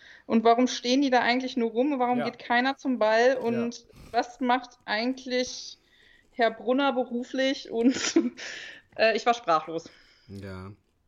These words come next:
Speaker 2: Ja, mit Brunner, you heard it here first. Ich, ich sag's ja schon die ganze Zeit. Ähm, jetzt pass auf.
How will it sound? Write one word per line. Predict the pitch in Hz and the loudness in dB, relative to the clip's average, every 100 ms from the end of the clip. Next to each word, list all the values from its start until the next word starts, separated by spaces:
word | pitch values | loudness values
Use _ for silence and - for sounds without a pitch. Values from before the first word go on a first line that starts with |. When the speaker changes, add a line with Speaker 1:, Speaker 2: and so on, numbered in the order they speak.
| _ _ - - _ _ _ _ _ - | _ _ -20 -20 _ _ _ _ _ 0
Speaker 2:
Ja, | 165 175 | 4 4
mit | 160 | 4
Brunner, | 123 160 185 | 0 0 2
you | 175 | 4
heard | 156 170 | 4 2
it | 156 | 0
here | 160 | -2
first. | 147 156 156 190 156 | -2 -2 0 -2 -4
Ich, | 151 | -8
ich | 143 143 | -8 -8
sag's | 151 143 | -8 -8
ja | 143 | -8
schon | 147 | -6
die | 135 | -6
ganze | 131 139 151 | -6 -6 -8
Zeit. | - 156 156 165 - | -4 -4 -2 -4 -8
Ähm, | 135 135 135 135 135 131 127 127 _ _ _ - - _ _ _ _ _ _ | -8 -6 -6 -6 -6 -8 -10 -14 _ _ _ -20 -20 _ _ _ _ _ _
jetzt | - 117 | -12 -10
pass | 123 123 | -8 -6
auf. | 131 107 95 - | -4 -4 -8 -18